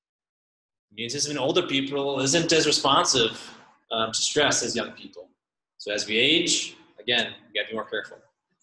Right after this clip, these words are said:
Being calm can change the state,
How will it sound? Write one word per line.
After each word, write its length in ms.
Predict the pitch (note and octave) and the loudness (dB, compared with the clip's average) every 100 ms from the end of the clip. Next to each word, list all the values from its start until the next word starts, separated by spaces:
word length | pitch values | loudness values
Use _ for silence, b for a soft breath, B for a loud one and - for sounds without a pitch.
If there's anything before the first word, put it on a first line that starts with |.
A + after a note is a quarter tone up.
| - | -8
Being 140 | A2 | -6
calm 680 | - C#3 D3 D3 D3 D3+ - - _ _ _ _ _ _ - | 0 4 6 4 2 -4 -12 -20 _ _ _ _ _ _ -12
can 100 | A2 | -4
change 260 | A#2+ A2+ | -2 -2
the 60 | A2 | -2
state, 520 | - A2+ A2 A2+ - | 0 2 2 -2 -10